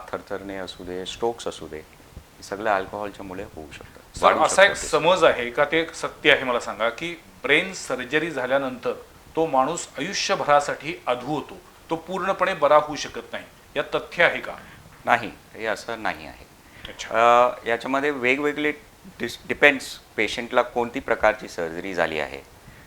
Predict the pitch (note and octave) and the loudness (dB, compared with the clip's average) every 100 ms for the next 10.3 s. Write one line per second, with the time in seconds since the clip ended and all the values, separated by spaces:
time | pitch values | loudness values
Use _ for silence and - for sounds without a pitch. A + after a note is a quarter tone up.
0 | - - F2 G#2 G2+ - G2+ - B2 B2+ | -10 -4 -2 2 2 2 -2 -2 -4 0
1 | A#2 A2+ A2+ A2 - A2+ A2 - - G2+ | 2 6 6 4 0 0 0 -2 -4 -4
2 | G#2 A2 F#2+ F#2+ F#2+ - A2 A2+ A2 - | -4 -8 -10 -6 -6 -6 -6 -4 -4 -4
3 | A#2+ G#2+ F#2 - G#2+ - F#2 F2+ G#2 G2 | -8 0 0 0 -6 0 2 4 4 4
4 | - F2+ D#2+ D#2 D2 D2+ - - - A#2 | 0 -8 -8 -10 -10 -14 -16 -20 -4 -2
5 | A#2 A#2+ A2 G#2 G#2+ - - F#2+ F#2 - | 0 -2 0 -4 -4 -10 -8 -10 -8 -6
6 | F#2+ G2 G2+ F#2 F2+ F2 F2 F2 D#2 D2 | -6 -6 -8 -6 -8 -8 -8 -8 -10 -12
7 | - - - - - - - - - G2 | -16 -18 -18 -18 -20 -20 -20 -20 -18 -4
8 | A2 C3+ C3+ C3 B2 C3 B2+ C3 A#2+ - | 2 2 2 -4 0 0 0 0 0 0
9 | - G#2+ A#2+ - - G#2+ G#2 G#2+ G2+ F#2 | -6 -4 -2 0 2 2 0 -6 -10 -6
10 | F#2 E2 - | -4 -4 -6